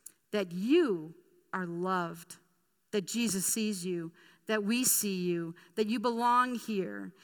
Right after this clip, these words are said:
and that we can see that you can offer love too. We can see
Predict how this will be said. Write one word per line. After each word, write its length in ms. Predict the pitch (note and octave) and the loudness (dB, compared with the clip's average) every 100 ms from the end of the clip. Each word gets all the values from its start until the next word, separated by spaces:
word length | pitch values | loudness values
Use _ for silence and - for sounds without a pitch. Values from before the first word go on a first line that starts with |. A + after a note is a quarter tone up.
| - - - | -20 -20 -6
and 160 | A#3 A#3+ | -2 2
that 180 | A#3 | 2
we 240 | A#3 C4+ D4+ | 2 2 2
can 240 | - A#3+ | 0 -2
see 420 | G3+ - C#4 C#4 C4 | 2 2 2 0 0
that 180 | A3 | -2
you 320 | F#3+ A3 D4+ D#4 | -2 0 2 2
can 180 | B3 | -4
offer 400 | - B3+ C4 A#3 | -2 -4 -4 -4
love 380 | G#3+ A#3 B3+ G#3 | -4 -4 -6 -8
too. 500 | - C#4+ C4+ F#3 D#3+ - _ _ _ _ _ _ _ _ _ | -4 -2 -2 -4 -8 -18 _ _ _ _ _ _ _ _ _
We 160 | B3+ D4 | -2 0
can 180 | C4 G#3 | 0 0
see 600 | - - C4 C4+ C#4+ | 2 2 2 0 0